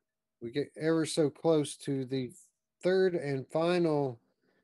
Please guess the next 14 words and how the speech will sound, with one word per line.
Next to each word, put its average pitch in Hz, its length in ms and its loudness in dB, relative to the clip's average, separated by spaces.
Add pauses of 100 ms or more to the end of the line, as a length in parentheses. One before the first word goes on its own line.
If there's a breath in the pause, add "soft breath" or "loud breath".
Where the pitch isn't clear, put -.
(460)
category 120 1040 -2 (880)
for 127 340 -2
February's 147 640 0
game 143 400 -2
of 120 140 -10
the 123 80 -4
month, 120 340 -4
and 117 300 -8
that 139 240 -2
is 113 440 -8 (460)
P 160 320 0
C 160 440 0
V 127 240 -2
R. 127 440 2